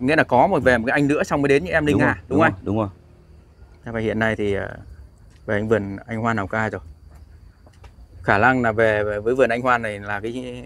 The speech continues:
Speaker 2: Ừ.
Speaker 1: địa điểm, ờ,
Speaker 2: Chắc sẽ ở được
Speaker 1: sẽ
Speaker 2: lâu.
Speaker 1: ở lâu nhất, đúng không?
Speaker 2: Ừ.
Speaker 1: Sẽ ở lâu đây.
Speaker 2: <laughs>
Speaker 1: Mà lâu bao nhiêu thì chưa biết, nhưng mà
Speaker 2: Ừ.
Speaker 1: khả năng là sẽ ở lâu.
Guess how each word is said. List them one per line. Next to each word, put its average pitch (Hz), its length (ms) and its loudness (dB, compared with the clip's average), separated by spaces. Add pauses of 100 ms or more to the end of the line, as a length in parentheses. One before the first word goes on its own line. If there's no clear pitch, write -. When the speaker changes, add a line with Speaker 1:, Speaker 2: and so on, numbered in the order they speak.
Speaker 2:
Ừ. 90 60 -12 (100)
Speaker 1:
địa 143 160 4
điểm, 104 380 0
ờ, 107 220 -10
Speaker 2:
Chắc 127 180 -4
sẽ 131 140 -4
ở 98 140 2
được 80 120 -2
Speaker 1:
sẽ - 60 6
Speaker 2:
lâu. 160 80 8
Speaker 1:
ở 117 80 6
lâu 127 200 2
nhất, 151 240 2
đúng 131 140 -2
không? 160 80 2
Speaker 2:
Ừ. 73 120 -6 (340)
Speaker 1:
Sẽ - 140 -8
ở 123 120 0
lâu 120 200 4
đây. 120 100 2 (160)
Speaker 2:
<laughs> 127 160 4 (600)
Speaker 1:
Mà 113 80 -2
lâu 131 200 4
bao 135 120 6
nhiêu 131 240 2
thì 107 440 -4
chưa 139 140 0
biết, 170 200 2
nhưng 127 180 -6
mà 117 60 -4
Speaker 2:
Ừ. 90 180 -2 (260)
Speaker 1:
khả 127 140 4
năng 131 160 2
là 117 80 -2
sẽ - 120 -10
ở 120 160 -4
lâu. 107 160 -4